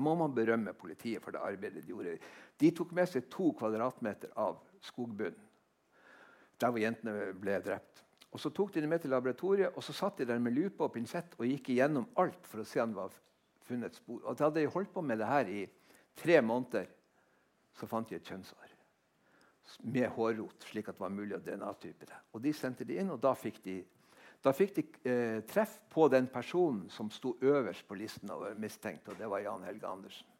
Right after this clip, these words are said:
Det har politiet bekreftet, at allerede i midten av juli så sto Jan Helge Andersen øverst på listen over mistenkte. De hadde sirklet han inn på det tidspunktet,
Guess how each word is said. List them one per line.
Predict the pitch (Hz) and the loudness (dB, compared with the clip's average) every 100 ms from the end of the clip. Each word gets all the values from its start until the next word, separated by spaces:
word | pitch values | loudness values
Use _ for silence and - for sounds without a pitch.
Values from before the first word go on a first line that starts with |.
| _ - - - | _ -20 -14 -2
Det | 135 | -2
har | 139 | 0
politiet | 135 - 151 - | -6 2 2 2
bekreftet, | - 117 - - - - | -4 -4 -4 -10 -12 -8
at | 95 - | -8 -6
allerede | 107 110 113 101 | -4 0 0 0
i | 101 | -2
midten | 120 98 90 | -4 -6 -10
av | 95 | -4
juli | 135 107 85 | -4 -4 -6
så | - | -12
sto | - - 113 | -16 -8 -4
Jan | 101 95 | -2 -4
Helge | 104 98 | -4 -2
Andersen | 107 117 101 101 | -2 -4 -8 -8
øverst | 110 107 98 - | -4 -4 -6 -16
på | 101 | -14
listen | 98 - 85 | -14 -16 -14
over | 92 - 107 - 107 | -12 -10 -12 -14 -18
mistenkte. | 107 - - - - - - - | -16 -14 -14 -16 -20 -20 -20 -16
De | - | -2
hadde | 135 185 | 2 2
sirklet | 190 202 202 151 | 6 4 4 2
han | 143 | 4
inn | 196 190 | 4 0
på | 117 | 2
det | 139 160 | 2 2
tidspunktet, | 180 180 214 208 262 254 | -2 -6 -8 -2 0 0